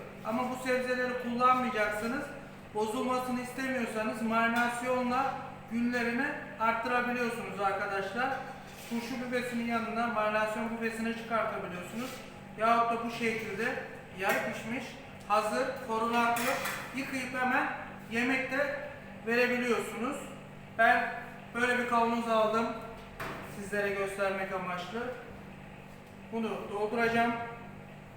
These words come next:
Şöyle şekilli atalım, karışık atalım böyle. Evet, mantarları doğramıyoruz. Tüm halde bırakıyoruz.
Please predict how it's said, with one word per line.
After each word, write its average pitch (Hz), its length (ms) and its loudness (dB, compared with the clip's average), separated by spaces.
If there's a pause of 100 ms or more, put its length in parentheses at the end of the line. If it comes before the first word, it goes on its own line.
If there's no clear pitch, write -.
(1700)
Şöyle 403 280 -4 (160)
şekilli 202 760 -6
atalım, 196 380 -4 (460)
karışık 226 340 0
atalım 170 440 -4
böyle. 165 280 -6 (4000)
Evet, 233 240 2
mantarları 240 640 8
doğramıyoruz. 247 680 6 (2500)
Tüm 226 180 -2
halde 196 380 2
bırakıyoruz. 180 720 -4